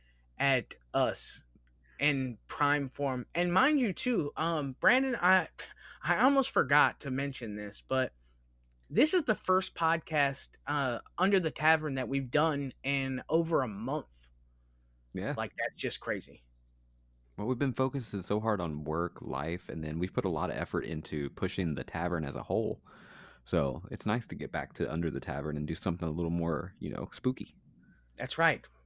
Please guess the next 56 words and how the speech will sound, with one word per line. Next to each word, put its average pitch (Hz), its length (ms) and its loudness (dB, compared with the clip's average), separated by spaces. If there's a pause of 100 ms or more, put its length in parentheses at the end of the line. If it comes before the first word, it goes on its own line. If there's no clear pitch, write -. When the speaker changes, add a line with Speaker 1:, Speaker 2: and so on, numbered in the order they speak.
Speaker 1:
Very 170 220 4
big 160 220 0
shout 151 260 0
out 143 220 2
to - 100 -14
the 127 60 -8
tavern. 107 480 -4 (1120)
Speaker 2:
Yeah, 101 120 -6
appreciate - 440 0
that. - 160 -10
Thank - 160 -4
you. - 60 -12 (480)
<laughs> - 420 0
Big 113 140 2
shout 113 180 4
out 113 120 0
to 120 80 -2
ourselves. 110 420 0
Look 113 100 2
at 104 60 6
us 98 100 6
c-, - 60 -4 (200)
Speaker 1:
Yeah, 180 100 2
Speaker 2:
patting 139 180 2
Speaker 1:
that's 90 100 -2
it. 190 60 2
Speaker 2:
ourselves - 160 -2
on - 60 -4
the - 60 -2
Speaker 1:
We're, 170 80 0
Speaker 2:
back. - 100 -4 (200)
Speaker 1:
yeah. 170 80 -8 (1040)
<laughs> - 0 -
I, 139 200 2 (180)
I 143 40 -6
pat 151 260 4
me 104 200 6
on 185 100 4
the 175 80 0
Speaker 2:
Um, - 60 -12
Speaker 1:
back, 170 180 -2 (160)
I 143 80 -14
pat 135 220 -4
you 147 120 -4
on 143 120 -4
the 143 60 -4
back, 139 300 -2 (360)
and 120 120 -8
then 120 280 -2 (280)
we 131 140 0
pat 131 300 -2 (240)
each 131 200 -6
other 123 220 -4
on 104 80 -14
the 82 80 -14
back. 104 240 -16